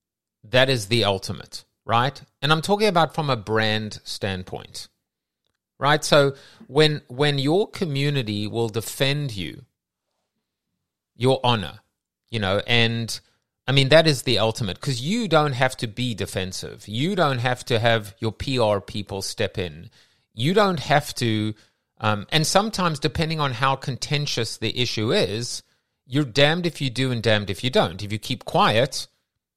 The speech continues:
um, you know, you, you get slammed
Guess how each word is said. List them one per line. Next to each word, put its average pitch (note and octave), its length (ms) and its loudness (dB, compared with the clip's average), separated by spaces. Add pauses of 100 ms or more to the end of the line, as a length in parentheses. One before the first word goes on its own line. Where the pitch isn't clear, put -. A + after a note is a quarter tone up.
(140)
um, G#2+ 500 0 (640)
you A2 140 -4
know, G2+ 100 2
you, G2 240 -2
you G#2+ 140 -4
get G2 160 -4
slammed G2+ 580 -4